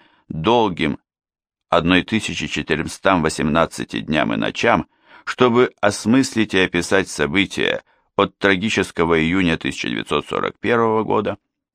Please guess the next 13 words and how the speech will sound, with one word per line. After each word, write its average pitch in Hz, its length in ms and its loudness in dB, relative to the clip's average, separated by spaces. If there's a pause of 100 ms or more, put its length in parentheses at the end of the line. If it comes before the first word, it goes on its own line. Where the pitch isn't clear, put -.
до 98 180 4
победного 57 680 0
мая 113 420 0 (380)
тысяча 95 360 0
девятьсот 76 460 0
сорок - 360 -2
пятого 50 420 -4
года. 50 280 -8 (920)
Но 120 480 4
особого 104 560 2
внимания 90 580 2
историков 120 580 0
заслуживает 104 840 0